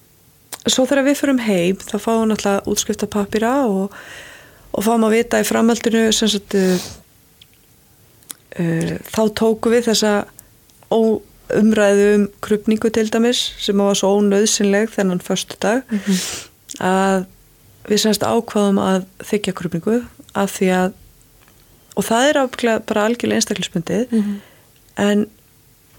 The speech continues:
Speaker 1: ég held bara að, allavega að tala fyrir mig, að ég yrði aldrei, ég, ég myndi alltaf hugsa hvað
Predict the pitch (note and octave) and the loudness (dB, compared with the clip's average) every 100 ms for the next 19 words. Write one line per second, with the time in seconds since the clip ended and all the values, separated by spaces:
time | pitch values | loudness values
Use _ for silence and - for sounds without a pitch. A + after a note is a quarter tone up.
0 | - - G3+ A3 F#3+ A3+ C4 - G#3+ G#3 | -20 -4 2 2 2 0 0 -2 0 2
1 | G#3 G#3 - - G3+ G3 G3 G#3 G3 F3+ | 0 -2 -6 -8 -2 -2 0 0 0 0
2 | F3+ F#3 G#3+ G#3+ F#3 G3 A3 G#3 G3+ G3 | 2 2 0 -2 -4 0 2 2 2 0
3 | G#3+ A#3 G3+ G3 - _ _ - - - | -2 -2 -2 -2 -6 _ _ -20 -20 -8
4 | - A3 A#3 G#3 A3+ A3+ - - - - | 0 2 2 2 2 2 0 -2 -2 -2
5 | G#3 A#3 - F#3+ F#3+ A3 - _ _ _ | -2 -2 0 0 0 -2 -10 _ _ _
6 | - G3+ | -4 -2